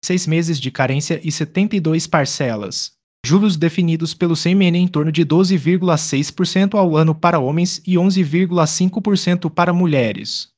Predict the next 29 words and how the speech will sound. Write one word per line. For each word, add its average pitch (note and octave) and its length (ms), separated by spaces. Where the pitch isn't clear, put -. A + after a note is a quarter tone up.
A - 100
contratação G3+ 760
é F3 140
por D#3 180
bancos C#3+ 380
credenciados. D3 1000
Qual C4 140
o B3+ 60
objetivo D#3+ 400
econômico D3+ 440
do C#3+ 120
Move C#3 240
Brasil? C3 520
Facilitar F3 500
a E3+ 40
aquisição D#3+ 500
de D#3 120
veículos, D#3 600
reduzir F3+ 420
custos F3 440
de C#3 100
aluguel E3 400
para F#3 200
motoristas F3 720
e F#3+ 100
estimular F3+ 480
a F3 40
indústria E3 520
automotiva. C3+ 800